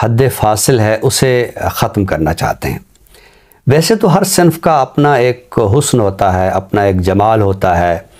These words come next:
यानी आप दरख्त से ये तवक्को क्यों रखें कि वो, अ, मछली की तरह दरिया में तैर नहीं सकता, या आप एक चिराग से, अ, ये तवक्को क्यों रखते हैं कि आप उसे लैपटॉप की तरह खोल नहीं सकते।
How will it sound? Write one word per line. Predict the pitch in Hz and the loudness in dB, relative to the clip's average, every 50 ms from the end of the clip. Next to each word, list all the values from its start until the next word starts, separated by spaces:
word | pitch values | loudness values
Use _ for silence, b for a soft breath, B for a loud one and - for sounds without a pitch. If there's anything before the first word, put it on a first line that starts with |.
| B B B B B B B B 104 | B B B B B B B B 0
यानी | 95 104 104 | 0 2 2
आप | 101 98 101 101 98 98 - - 107 101 98 98 98 92 | 2 2 2 0 -2 -4 -4 -2 0 2 2 2 0 0
दरख्त | 92 110 110 - - - - | 0 0 0 -2 -4 -6 -8
से | - - - 107 | -4 0 0 2
ये | 107 107 107 107 | 2 2 2 0
तवक्को | 107 - 104 110 107 - - - 110 | 0 -2 -2 -2 -2 -2 -2 -4 -4
क्यों | - - 131 135 117 | 0 0 2 2 2
रखें | 107 92 - - - 104 98 95 | 0 -2 -4 -2 -2 -2 -2 0
कि | 95 98 | 0 0
वो, | 98 95 98 101 101 101 95 98 98 B B B B B B - | 0 2 2 2 2 0 -2 -4 -8 B B B B B B -2
अ, | 85 87 87 90 90 | 0 0 2 2 2
मछली | 92 101 107 104 - - 123 113 101 | 2 0 0 -2 0 0 0 0 0
की | 101 95 | -2 -4
तरह | 95 104 98 98 | -2 -2 0 0
दरिया | 98 95 98 98 101 101 98 98 | 0 0 0 2 2 2 2 2
में | 101 98 98 98 | 2 0 -2 -2
तैर | - 101 104 104 | -2 0 0 0
नहीं | 101 98 95 95 95 | 0 0 0 0 0
सकता, | 95 - 92 92 - - - 92 90 92 92 B B B B B B B B B B - | -2 -2 -6 -6 -4 -4 -2 0 0 -2 -4 B B B B B B B B B B 0
या | 98 107 113 113 | 2 2 2 2
आप | 110 110 92 95 104 107 110 110 110 - - - 117 | 2 2 2 2 2 2 2 0 -2 -6 -4 -2 -2
एक | 110 107 107 107 107 107 101 95 98 - 113 107 101 98 - | 0 0 0 0 0 0 0 -2 -2 -2 0 0 0 0 -2
चिराग | 107 104 107 110 117 123 120 | 0 0 2 0 0 0 -2
से, | - - - - 113 113 110 107 110 B B B B B B B - | -6 -4 -2 -2 0 0 0 -2 -6 B B B B B B B -4
अ, | 90 | -2
ये | 92 95 95 98 101 113 120 | 0 0 2 2 2 2 0
तवक्को | 113 - 113 107 110 110 - - 113 | 0 -2 -2 -2 -4 -4 -2 -4 -4
क्यों | 101 - - 143 151 139 | -2 0 2 2 2 2
रखते | 117 98 - - - 104 | 0 -2 -4 -4 -2 0
हैं | 98 98 101 101 | 2 0 0 0
कि | 98 101 | 0 0
आप | 92 98 101 98 - | 0 0 0 -2 -4
उसे | 101 98 - 104 | -4 -2 0 0
लैपटॉप | 101 107 107 107 - - 104 101 101 - | 0 0 0 -2 -4 -2 -2 -2 -2 -4
की | - | -4
तरह | 95 - 104 107 | -4 -2 -2 -2
खोल | 101 101 - 117 117 107 95 | -4 -4 -2 0 0 2 2
नहीं | 87 82 82 | 0 0 -2
सकते। | 82 - - - - _ - - | -2 -4 -6 -6 -6 _ -10 -10